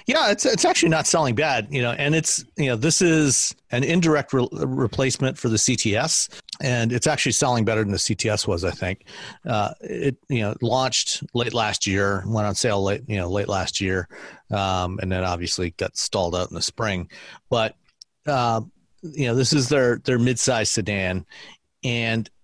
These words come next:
it's actually a, a little bit smaller overall, a little shorter overall than the C T S was, but it has a longer wheelbase, and it's actually roomier inside than the C T S was. And it, I, I really liked driving this thing.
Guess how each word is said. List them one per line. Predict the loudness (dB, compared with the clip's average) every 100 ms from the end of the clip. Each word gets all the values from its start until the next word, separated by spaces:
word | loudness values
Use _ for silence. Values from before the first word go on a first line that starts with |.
| _ -2
it's | 0 2
actually | 0 2 4
a, | 4
a | 2 0 2
little | 4 4
bit | 2 0
smaller | 0 2 2 2 2 2
overall, | 2 2 4
a |
little | 2 2
shorter | 2 2 4 4
overall | 2 2 2 2 0 -2
than | -2 0
the |
C | 2 0
T | 0 0
S | 0 0
was, | 0 0 -2 -10 -20 -20 -4
but | 0
it |
has | 2
a | 0
longer | 2 2 2 2
wheelbase, | 4 4 2 2 2 0 -4
and | -4 -2 0
it's | 0
actually | 0 0 2
roomier | 2 4 4 2 2
inside | 0 0 0 0 0
than | -2
the | 0
C | 0 0
T | 0
S | 0 0
was. | -2 -2 -4 -14 -20 -20 -20 _ _
And | -2 -2 -2 -8 -18 -4
it, | -4 -4 _ _ _ _ -8 -6
I, | -6 -6
I | -6
really | 0 2 4
liked | 2 0 -4 _
driving | -2 0 2 0
this | 0
thing. | -4 -8